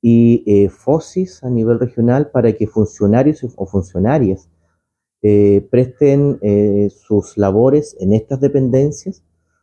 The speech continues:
puedan permitir articularse además con el trabajo de despliegue que lleva adelante esta delegación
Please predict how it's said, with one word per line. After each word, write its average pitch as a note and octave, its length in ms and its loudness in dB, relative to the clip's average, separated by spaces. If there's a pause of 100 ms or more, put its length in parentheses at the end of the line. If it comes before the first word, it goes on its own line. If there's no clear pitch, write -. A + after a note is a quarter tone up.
(220)
puedan A#2+ 320 2
permitir A2 420 0
articularse A#2 840 -2
además A2 280 -2
con A#2 180 -2
el G#2+ 140 -2
trabajo A2 520 0
de G2+ 120 2
despliegue C#3 480 -2
que B2 100 0
lleva A#2 200 2
adelante A2+ 300 -2
esta - 180 -6
delegación G#2+ 720 -2